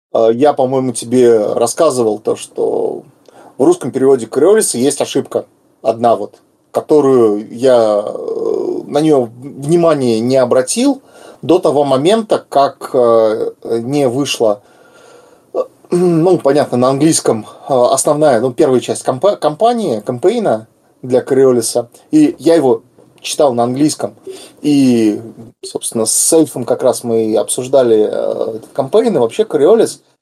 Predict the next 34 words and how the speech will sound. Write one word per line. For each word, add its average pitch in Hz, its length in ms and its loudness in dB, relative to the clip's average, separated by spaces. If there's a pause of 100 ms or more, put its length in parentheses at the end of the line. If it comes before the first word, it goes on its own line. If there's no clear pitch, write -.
(140)
и 165 280 2
у 139 120 4
нас 147 280 0
возник 131 320 -2
там 110 200 0
диспут, 127 440 -6
что - 260 -6
вроде 110 320 0
бы 107 460 0 (340)
«Нет, 143 340 0
это 165 160 -4
не 156 120 2
так», 107 540 -2
он 113 180 -2
говорит, 107 300 0
«там 120 220 0
вроде 120 240 0
там, 107 180 -4
ну, 113 200 -2 (220)
быть 147 200 0
такого 127 320 0
не 127 80 -2
должно». 113 340 0
Я 110 100 0
говорю, 107 180 -12
«В - 60 -14
смысле 160 360 -2
не 110 80 -2
должно?» 110 500 0 (400)
Э, 117 440 4
полезли 147 420 2
искать, 254 500 -2
и 220 320 -6
да, 123 460 2